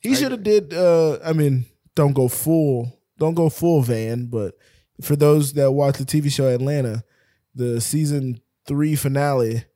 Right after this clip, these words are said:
Speaker 1: something happens with a baguette. And I'm not saying that she should murder him. Well, she didn't murder him in the show either. He needed a good, he needed a good baguette to the,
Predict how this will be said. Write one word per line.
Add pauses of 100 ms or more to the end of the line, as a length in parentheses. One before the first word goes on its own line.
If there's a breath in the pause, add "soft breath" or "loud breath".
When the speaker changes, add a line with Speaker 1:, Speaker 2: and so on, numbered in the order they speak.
(280)
Speaker 1:
something
happens
with
a
baguette. (600)
And
I'm
not
saying
that
she
should
murder
him. (720)
Well, (1300)
she
didn't
murder
him
in
the
show
either. (1400 soft breath)
He
needed
a
good,
he
needed
a
good
baguette
to
the,